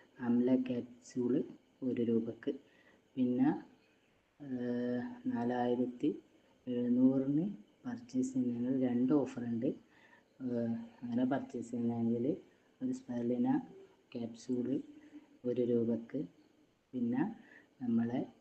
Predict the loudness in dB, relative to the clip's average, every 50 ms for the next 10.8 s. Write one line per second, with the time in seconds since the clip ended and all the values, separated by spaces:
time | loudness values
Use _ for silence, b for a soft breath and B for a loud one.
0 | _ _ _ _ -10 -6 -4 -4 -2 0 0 -2 -2 -4 -4 -2 0 0 0 0
1 | 0 0 0 0 -2 -4 -4 -8 -10 _ -6 -2 -2 -2 0 2 4 6 8 8
2 | 8 6 4 0 -2 -4 -4 -4 -2 -2 -2 -2 -2 -2 -2 -4 -4 -8 b b
3 | b b b b b b b _ -4 -2 -2 0 2 2 0 0 0 -2 -6 -6
4 | -10 -16 -18 -18 -20 -20 _ _ _ _ _ _ _ _ _ _ _ _ _ _
5 | _ _ _ -8 -4 -4 -2 -2 -2 -2 -4 -6 B B B B B B B B
6 | B B B B _ -2 0 0 2 2 2 2 2 4 4 4 4 4 2 2
7 | 2 4 4 4 4 4 2 -2 -4 -10 -20 -18 _ -8 -6 -2 0 0 0 0
8 | 0 -2 -2 0 2 2 2 0 b b b b b _ _ 0 2 2 4 4
9 | 2 2 2 2 2 2 4 4 6 6 6 4 2 0 0 0 -2 -2 -2 -2
10 | -2 -2 -2 0 0 0 -2 -2 0 0 0 0 2 2 0